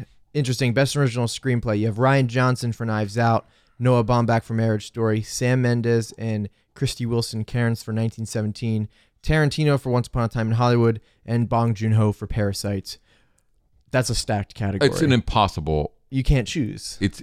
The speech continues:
Speaker 2: it's an impossible category. I have to say, w-, this is gonna sound like nuts. The weak link is Tarantino, and
Speaker 1: Yeah.
Speaker 2: saying that is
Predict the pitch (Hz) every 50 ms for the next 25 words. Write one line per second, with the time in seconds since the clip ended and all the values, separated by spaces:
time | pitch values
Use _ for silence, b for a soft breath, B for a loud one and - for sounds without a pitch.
0 | - - 107 92 - - 98 90 87 82 - 92 87 82 - - 78 - 92 87
1 | 82 76 82 90 107 104 117 135 127 123 - - 127 113 95 92 b b b b
2 | b b - 92 104 - 120 107 92 104 95 82 92 80 87 87 80 - 87 78
3 | 76 73 69 76 90 82 76 - - - 92 82 92 104 123 123 - - 87 90
4 | 98 98 90 - - 76 - - - 85 78 69 69 67 - - 69 64 - -
5 | - _ _ _ _ _ _ _ _ _ _ _ _ _ _ _ - 101 110 87
6 | 78 104 127 123 117 110 104 95 90 82 78 -